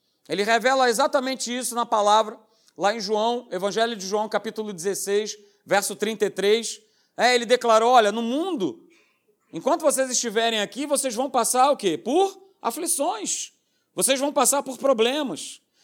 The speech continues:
Vocês vão passar por oposições. Vocês vão ter que lidar com barreiras." E ele continua dizendo, "Olha, mas não desanimem. Eu venci essas barreiras,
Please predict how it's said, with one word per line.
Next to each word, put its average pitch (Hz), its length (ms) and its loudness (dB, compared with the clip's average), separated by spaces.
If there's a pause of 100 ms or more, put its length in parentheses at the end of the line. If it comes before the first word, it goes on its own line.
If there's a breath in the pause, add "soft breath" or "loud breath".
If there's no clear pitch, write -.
(140)
Vocês 202 220 2
vão 285 120 2
passar 277 300 4
por 269 160 0
oposições. 254 1040 2 (260)
Vocês 233 280 2
vão 254 140 2
ter 262 140 6
que 262 120 -2
lidar 247 260 2
com 254 140 -2
barreiras." 226 800 2 (760)
E 247 80 0
ele 302 160 8
continua 285 400 -2
dizendo, 269 260 0
"Olha, 269 200 4
mas 277 240 2
não 311 160 2
desanimem. 269 960 2 (1080)
Eu 269 180 2
venci 170 580 -2
essas 147 240 -6
barreiras, 131 580 -8